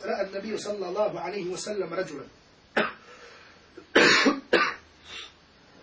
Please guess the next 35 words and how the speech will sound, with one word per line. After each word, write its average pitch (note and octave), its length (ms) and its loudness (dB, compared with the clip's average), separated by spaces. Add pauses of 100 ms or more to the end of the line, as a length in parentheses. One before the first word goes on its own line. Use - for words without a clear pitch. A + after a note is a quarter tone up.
(200)
Kaže: D3 160 -4
"Allahov G3+ 280 0
poslanik A3 340 -6
sallallahu G#3 520 -4
alaihi F#3+ 240 -4
wa F3 60 -8
sallam F#3 340 -6
je E3+ 60 -2
vidio F3 240 -6
čovjeka", D#3+ 460 -6 (960)
a D#3 80 -4
u E3+ 60 6
rivajetu G#3 460 2
Hakima, G3+ 480 -2 (1000)
se F#3+ 140 -6
kaže A3+ 340 0
da G#3 60 -2
je G#3+ 60 4
Allahu G3+ 360 0
poslanik, A3 360 -6
alejhi G3 260 -4
salatu G#3+ 360 -4
vesselam, A3 300 -6
vidio G#3 260 0
njega. - 220 0 (200)
Koga? A#3 400 2 (460)
Ovoga E3+ 180 -4
ashaba G#3 360 -2
koji F#3 180 -8
prenosi F#3 400 -4
hadis. D3+ 360 -10
To D#3+ 60 -4
je F#3 60 -2
Imran G3 240 -6
ibn F3+ 140 -10